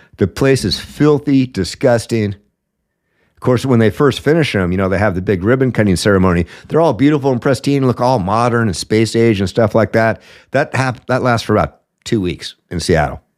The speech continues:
before it becomes shit. Everything in Seattle turns to shit, just like a lot of liberal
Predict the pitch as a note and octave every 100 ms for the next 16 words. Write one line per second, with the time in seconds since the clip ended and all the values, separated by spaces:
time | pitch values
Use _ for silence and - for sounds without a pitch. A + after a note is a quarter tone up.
0 | _ _ F#2 F#2 F#2 D#2+ - _ - F#2+
1 | F2 C#2+ - F2 - _ _ _ _ _
2 | _ _ _ _ _ _ _ - - -
3 | - - _ _ _ _ _ G2 G#2+ A2
4 | G2+ G#2 G#2 F#2+ - F2 D2+ - - G2+
5 | - - _ _ _ _ _ G2 G2+ F2+
6 | F2+ G2 F2+ E2 F2+ E2+ E2 D2